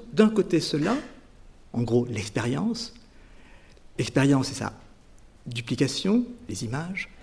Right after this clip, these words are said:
et de l'autre côté, ce qui constitue l'intelligible, là aussi à deux degrés, l'intelligible tel qu'on le descend,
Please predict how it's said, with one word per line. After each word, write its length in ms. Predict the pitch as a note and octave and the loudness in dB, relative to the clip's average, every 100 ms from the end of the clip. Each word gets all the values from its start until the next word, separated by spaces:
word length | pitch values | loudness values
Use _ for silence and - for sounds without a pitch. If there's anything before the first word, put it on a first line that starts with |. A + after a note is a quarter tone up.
| - - | -4 4
et 80 | E3 | 8
de 80 | |
l'autre 140 | F3+ F3+ | 8 8
côté, 540 | E3+ F3 G3+ C4+ - - - - - | 4 6 4 4 -2 -14 -20 -18 -8
ce 140 | - | 2
qui 100 | F3 | 4
constitue 340 | F3 - D#3+ | 4 4 6
l'intelligible, 600 | C3 A#2+ A2+ G2+ C3+ G#3 - C3 | 6 6 2 4 2 2 0 6
là 100 | C3 | 6
aussi 220 | B2 B2+ | 6 2
à 60 | |
deux 160 | G#2 B2+ | 4 4
degrés, 540 | A#2 G#2+ G#2 B2 A3+ - - - - - - - - - - - | 2 0 -2 -2 -2 -4 -16 -20 -20 -20 -20 -20 -20 -20 -16 0
l'intelligible 580 | B2 - C3+ B2 D3+ G#2 - - | 0 4 4 6 6 4 -8 -4
tel 180 | C3+ A#2 | 0 2
qu'on 120 | A#2+ | 4
le 80 | A#2 | 4
descend, 540 | A#2 C#3 - D#3+ B2+ | 4 2 2 2 0